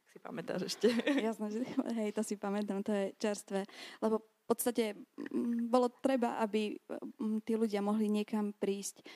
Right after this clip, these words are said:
Speaker 2: takže materiálovo to zabezpečiť. Ehm, naša nemocnica, myslím si, že žiadna nemocnica v, na Slovensku nebola postavená na takúto
Speaker 1: Mm.
Speaker 2: pandémiu, čiže filtre, ehm, mm, a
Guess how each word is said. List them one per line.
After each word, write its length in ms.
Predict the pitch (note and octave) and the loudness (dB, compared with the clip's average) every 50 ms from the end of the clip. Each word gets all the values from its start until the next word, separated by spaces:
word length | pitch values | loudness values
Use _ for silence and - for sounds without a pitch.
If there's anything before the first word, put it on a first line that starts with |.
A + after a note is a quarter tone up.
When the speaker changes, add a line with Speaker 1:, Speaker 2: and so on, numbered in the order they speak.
| - - - | -18 -8 -4
Speaker 2:
takže 260 | G#3+ G#3 G3+ G3+ G3+ | -4 -2 0 0 0
materiálovo 640 | G3 G#3 G#3+ G#3+ - A3+ G#3+ G#3 G3+ G3 G3 G3 G3 | 0 0 0 0 0 0 0 2 2 2 2 2 0
to 160 | G3 - G3+ | 2 0 0
zabezpečiť. 920 | F#3 F#3 G3 F#3 F#3 - - G3 F#3+ - - G3+ F#3+ - - G3 F#3+ F3+ - - - - - - - - - | 0 0 0 -2 -2 -2 -2 -2 -2 0 0 0 2 2 2 -2 -2 -2 -4 -10 -10 -12 -12 -12 -14 -12 -6
Ehm, 460 | - G3 G3 G3 F#3+ F#3+ F#3 F#3 F#3 - - - - - G#3 G#3+ G#3 G3+ G#3 G#3 G3+ | -2 0 0 2 2 2 0 0 -2 -6 -8 -6 -4 -2 0 0 0 2 2 2 2
naša 240 | G3+ G#3 G#3+ G#3+ - | 2 2 2 4 4
nemocnica, 800 | G3+ G3+ G#3 G#3 G#3+ G#3 - G#3 G3 G3 - - G3+ G3 G3 G3 | 4 4 6 4 4 2 2 -2 -2 0 0 0 0 0 0 0
myslím 300 | G3 G3 F#3+ - G3 F#3+ | -2 -2 -2 -2 -2 -2
si, 80 | - G3 | -2 0
že 160 | G3 G3 G3 | 2 2 2
žiadna 160 | G#3 G3+ G3 | 2 4 2
nemocnica 800 | G3 G3+ G3+ G3 G3 - - G3 - - G#3 F#3+ F#3+ F#3+ F#3+ F#3+ F#3 G3 - | 2 0 0 0 0 0 -2 -2 0 0 0 0 0 0 -2 -4 -4 -6 -6
v, 20 | - G3+ F#3+ F#3 F#3+ - - | -2 0 0 0 0 0 0
na 100 | G3 G3 | 0 0
Slovensku 480 | G3 - G#3+ G3+ F#3+ F#3+ F#3+ - - | 0 0 0 0 0 0 -2 -2 -2
nebola 320 | G3 G3 G3+ F#3+ G3+ G3 F3+ | 0 0 2 2 0 0 -2
postavená 540 | - F#3+ F#3 - - G3+ F#3+ F#3+ F#3 F#3 | -4 -6 -6 -6 -6 -6 -4 -2 -2 -2
na 80 | F#3 F#3+ | -2 -2
takúto 320 | - G3+ - G3 F#3 G3 | -2 -4 -4 -2 -2 -2
Speaker 1:
Mm. 60 | F#3 F#3 | 0 0
Speaker 2:
pandémiu, 500 | G3 G3 F#3+ F#3 - F#3+ F#3 F#3 F#3 G#3 | 0 0 0 0 0 -2 -2 -2 -4 -4
čiže 280 | G3 - - F#3 F#3 F#3 | -4 -4 -4 -4 -4 -2
filtre, 640 | - - G#3+ G#3 G3+ G3 - - F#3+ F#3 F#3 F#3 - - - - - - - - - - | 0 0 0 2 0 0 0 0 0 2 0 -2 -6 -10 -14 -14 -16 -16 -18 -18 -18 -12
ehm, 480 | - F3+ F#3 F#3 F3+ F#3 F3+ F3+ F3+ F3+ - - - _ _ _ _ - - - | -8 -6 -4 -2 -2 -2 -2 -4 -4 -6 -6 -8 -16 _ _ _ _ -16 -14 -10
mm, 420 | - - F#3 F#3 F#3 F#3 F3+ F#3+ F#3+ - - - - - _ _ - _ - - - - - - - - _ _ - - | -8 -6 -6 -4 -4 -6 -6 -8 -10 -12 -16 -20 -20 -20 _ _ -20 _ -20 -20 -20 -20 -20 -20 -20 -20 _ _ -18 -10
a 100 | - | -6